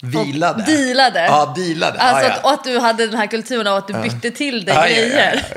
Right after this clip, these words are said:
Speaker 1: Det har jag alltid gjort också. Bytte, ja, alltså det är, det är kanske det bästa som finns, för att, och jag, jag, jag sälj-, jag är väldigt bra på att sälja in saker också. Eh, men jag älskar ju saker som jag har tröttnat på, som någon annan vill ha.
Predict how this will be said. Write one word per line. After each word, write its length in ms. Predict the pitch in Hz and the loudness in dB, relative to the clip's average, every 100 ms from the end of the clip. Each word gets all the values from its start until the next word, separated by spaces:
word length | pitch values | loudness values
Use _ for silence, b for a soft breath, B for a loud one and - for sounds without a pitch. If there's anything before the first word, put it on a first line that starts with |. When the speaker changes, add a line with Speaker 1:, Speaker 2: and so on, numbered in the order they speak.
| - | -2
Speaker 1:
Det 100 | 143 | 2
har 100 | 156 | 4
jag 120 | 143 | 4
alltid 260 | 131 - 123 | 0 -4 -8
gjort 140 | 117 | -6
också. 360 | 123 - - - - 139 | -8 -8 -12 -12 -14 -12
Bytte, 440 | 123 151 - 135 | -2 -2 -2 -4
ja, 80 | 123 | 0
alltså 260 | 135 120 | 0 -2
det 100 | 123 | -4
är, 200 | 147 151 B B B | -2 -2 B B B
det 240 | - 113 139 | -10 -2 0
är 40 | |
kanske 340 | 151 175 165 151 | 2 0 0 -2
det 100 | 131 | -4
bästa 580 | 120 131 - - 104 | -2 -2 -2 -12 -12
som 200 | 101 104 | -10 -10
finns, 400 | 110 151 120 101 | -6 -6 -6 -8
för 140 | - 110 | -4 -2
att, 220 | 110 - - B B B B B _ _ | -4 -6 -20 B B B B B _ _
och 140 | 139 | -4
jag, 120 | 123 143 | -2 0
jag, 260 | 139 143 98 | 0 0 -2
jag 200 | 131 135 | -2 -2
sälj-, 320 | - 151 131 | 0 -2 -2
jag 120 | 139 143 | -2 0
är 40 | |
väldigt 240 | 147 135 113 | 0 -2 -4
bra 120 | 113 | -6
på 60 | 113 | -6
att 60 | |
sälja 280 | - 113 113 | -6 -4 -4
in 260 | 143 120 95 | -6 -8 -8
saker 400 | - - - 85 | -12 -14 -14 -16
också. 220 | 85 - 82 101 b b b b | -12 -14 -14 -20 b b b b
Eh, 440 | - 107 104 101 104 | -12 -8 -6 -4 -4
men 180 | 117 | -2
jag 200 | 123 123 | 0 0
älskar 400 | 139 123 113 - | 0 -2 -6 -6
ju 140 | 151 127 | -4 -4
saker 320 | - 131 131 | -2 -4 -4
som 200 | 117 117 | -8 -4
jag 100 | 127 | -2
har 100 | 147 | -2
tröttnat 600 | 143 131 123 - 139 139 | -4 -8 -8 -6 -8 -8
på, 260 | - 107 101 | -8 -6 -6
som 200 | 104 107 | -8 -8
någon 160 | 107 | -4
annan 340 | 110 104 113 117 | -4 -2 -6 -6
vill 140 | 98 | -8
ha. 460 | 101 95 95 95 | -8 -6 -8 -12